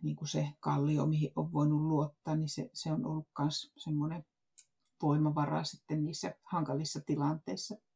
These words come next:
Vaikka ei niinku suoranaisesti hän ole sitä työtä ymmärtänytkään, mut kumminkin on niinku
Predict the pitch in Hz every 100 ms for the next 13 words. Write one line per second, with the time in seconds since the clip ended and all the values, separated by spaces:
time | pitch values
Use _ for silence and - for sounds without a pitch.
0 | _ _ _ _ _ _ _ _ _ _
1 | - - 143 147 147 147 147 143 - 143
2 | 143 143 156 - 147 160 151 156 - 160
3 | 151 143 - 160 147 139 143 143 147 -
4 | 151 160 - 139 151 147 - 170 165 160
5 | 156